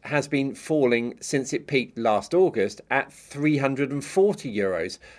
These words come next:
thanks to European buyers sourcing alternatives to Russian supplies,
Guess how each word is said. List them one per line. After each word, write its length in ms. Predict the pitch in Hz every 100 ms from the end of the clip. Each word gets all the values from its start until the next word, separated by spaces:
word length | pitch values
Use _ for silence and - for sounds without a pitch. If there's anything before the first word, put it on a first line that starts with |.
| _
thanks 340 | - 151 147 -
to 100 | -
European 500 | 143 170 160 143 120
buyers 400 | 117 120 113 110
sourcing 460 | - 185 190 156 117
alternatives 680 | 110 - 156 147 147 123 -
to 100 | 113
Russian 380 | 107 147 160 139
supplies, 600 | 127 147 139 131 127